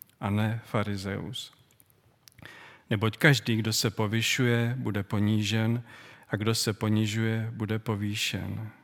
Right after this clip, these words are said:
Přinášeli mu i nemluvňátka, abych se jich dotýkal. Když to učedníci viděli, zakazovali jim to. Ježíš si je zavolal k sobě a řekl: „Nechte děti přicházet ke mně a nebraňte jim,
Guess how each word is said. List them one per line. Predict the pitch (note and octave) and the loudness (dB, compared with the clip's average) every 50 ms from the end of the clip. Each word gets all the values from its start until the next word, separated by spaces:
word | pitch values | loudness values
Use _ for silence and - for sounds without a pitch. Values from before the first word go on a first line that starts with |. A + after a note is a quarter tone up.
| _ _ _ _ _ _ _ _ _ - - - - - - - - - | _ _ _ _ _ _ _ _ _ -20 -20 -20 -20 -20 -20 -20 -8 -2
Přinášeli | - - A2+ A#2 A#2 A#2+ B2 - - C#3+ C3+ C3 C3+ C3+ | 2 4 6 6 6 6 6 4 4 4 6 6 6 6
mu | C3 B2+ C#3+ | 6 6 4
i | - D3 C3 | 2 2 2
nemluvňátka, | B2 C3 B2+ C3 C3 C#3 C3 A#2 A2 G#2 G2 F#2 G2 - - - G#2 G#2 | 4 4 4 4 4 4 2 2 0 0 0 -2 -4 -8 -6 -4 -4 -4
abych | - G2+ G#2 G#2+ A2 - | -4 -4 -4 -4 -4 -2
se | - - A2+ | -2 -2 0
jich | A2 A2 G#2+ A2 A2+ - - - | 0 0 -2 -4 -6 -8 -10 -6
dotýkal. | A#2+ G#2+ G#2+ - - A2+ G2+ G2+ - - G2 G2 G#2 G#2 G#2 G#2 - _ _ - - - - _ _ _ _ _ _ _ | -6 -4 -4 -4 -4 -6 -6 -6 -6 -8 -8 -6 -6 -8 -8 -10 -12 _ _ -20 -20 -20 -20 _ _ _ _ _ _ _
Když | A2+ G#2 - | -2 -2 0
to | - C3+ | -2 -2
učedníci | D3 B2 A#2 - C#3 B2+ C3 C#3 C#3 C3+ - E3 C3+ | -2 -2 0 2 2 4 4 4 2 2 0 0 0
viděli, | A2 A2+ G#2 G#2 A#2 A2+ A#2 A#2+ B2 B2 A#2+ | 0 -2 0 2 2 2 4 2 0 0 -2
zakazovali | A#2+ A2+ A#2+ A#2 - E3+ D#3+ C3 A#2 G#2+ G2+ G2+ G2+ G2 G#2 G2+ | -2 -4 -4 -2 -2 -2 -2 0 -2 -4 -2 -2 -4 -2 -2 -2
jim | G2 G2 G2 G2+ | -2 -2 -2 -2
to. | G2+ - - G2+ G2 F#2+ G2 A2 A#2+ C3 - - _ _ _ - | -4 -6 -8 -8 -8 -6 -8 -8 -8 -10 -14 -16 _ _ _ -6
Ježíš | A2+ G2 F#2+ G#2 G#2 G2+ | -4 -2 -2 -4 -4 -4
si | - - | -2 0
je | A#2 A2 | 0 0
zavolal | G2 G#2 G2+ G2+ G#2 G#2+ A2 A2+ A2+ A2 | 0 0 -2 0 0 2 2 2 0 0
k | - | -2
sobě | - - - G#2+ G2 G2+ A2 G#2+ A2+ | -4 -4 -4 -4 -2 0 0 0 0
a | - - A2 G#2 | -2 -2 -4 -2
řekl: | - A#2 G#2+ - - B2 A#2+ A#2+ A#2 A2+ G#2+ - - - - _ _ _ _ _ - - | -2 -2 -4 -2 -2 -2 0 0 -2 -4 -6 -10 -16 -20 -20 _ _ _ _ _ -4 -4
„Nechte | A#2+ B2+ - - D3+ | -4 -2 -2 -2 -2
děti | A#2+ A2 G#2+ - - A#2 G#2 | -2 -2 -4 -4 -4 -6 -6
přicházet | - - - G#2 G2 - G#2+ G#2 G#2 G#2 G#2+ G2+ - - | -4 -6 -6 -6 -4 -4 -4 -4 -2 -4 -4 -6 -8 -8
ke | - - G#2 G2+ | -6 -4 -2 0
mně | G2 G2 G2 G#2 - | 0 0 -2 -2 -4
a | - A#2+ | -4 -4
nebraňte | G#2 G#2 G2+ G2 G#2 G#2 G2+ G2+ G#2 - - G#2 | -4 -4 -4 -4 -2 -2 -2 -2 -4 -4 -4 -4
jim, | G2+ G2+ G2+ G2+ G2 F2+ F#2+ | -2 -2 -2 -4 -4 -6 -8